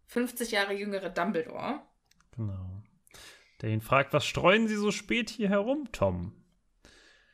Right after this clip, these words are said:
Speaker 2: Und, äh, Riddle erwidert, "Der Schulleiter wollte mich sprechen, Sir." Und daraufhin sagt aber Dumbledore jetzt, "Ja gut, aber dann jetzt rasch ins Bett."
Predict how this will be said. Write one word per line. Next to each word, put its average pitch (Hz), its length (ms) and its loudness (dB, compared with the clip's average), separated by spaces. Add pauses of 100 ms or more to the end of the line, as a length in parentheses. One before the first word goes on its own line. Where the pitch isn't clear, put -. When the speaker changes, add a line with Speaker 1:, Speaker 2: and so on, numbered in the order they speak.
(580)
Speaker 2:
Und, 107 500 -8
äh, 98 1080 -10
Riddle 113 240 0
erwidert, 110 500 -2 (260)
"Der 113 60 0
Schulleiter 170 560 6
wollte 127 220 -2
mich 127 140 -4
sprechen, - 420 -6
Sir." 92 400 -12 (1000)
Und 101 460 -8 (100)
daraufhin 101 640 -2
sagt 101 240 -6
aber 98 280 -4
Dumbledore 101 360 -6
jetzt, 98 320 -10
"Ja 110 160 0
gut, 175 400 -2
aber 117 180 -2
dann 110 120 2
jetzt 113 200 -2
rasch 110 140 0
ins 113 140 -8
Bett." - 280 -8